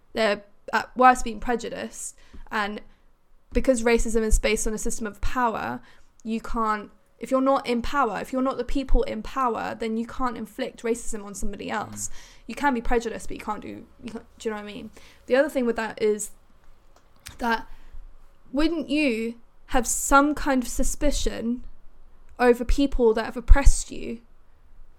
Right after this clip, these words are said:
Speaker 1: for generations on generations?
Speaker 2: Yeah, you're not gonna
Speaker 1: Would you
Speaker 2: trust
Speaker 1: not,
Speaker 2: them.
Speaker 1: would you not adopt some kind of negative mentality on white people and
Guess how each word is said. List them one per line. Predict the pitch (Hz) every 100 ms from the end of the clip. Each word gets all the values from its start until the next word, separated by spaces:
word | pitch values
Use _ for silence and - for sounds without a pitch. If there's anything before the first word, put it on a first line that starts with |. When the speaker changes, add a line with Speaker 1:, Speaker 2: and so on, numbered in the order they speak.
| - - - -
Speaker 1:
for | -
generations | - 247 226 226 220 220 214
on | 214
generations? | 208 202 202 196 226 196
Speaker 2:
Yeah, | 202
you're |
not | 302 220
gonna | 269
Speaker 1:
Would | 277
you | 311
Speaker 2:
trust | 330
Speaker 1:
not, | 330 302 185
Speaker 2:
them. | 208
Speaker 1:
would | 311 330
you | 349
not | 381 277
adopt | 226 202 190 -
some | - 226
kind | - 226 220 214
of | 208 202
negative | 226 226 220 233 - 214
mentality | 214 214 233 220 220 214 196 -
on | 220 208
white | 208 196
people | - 226 - 127 185 247 - - - - - - - -
and | 226 214 202 202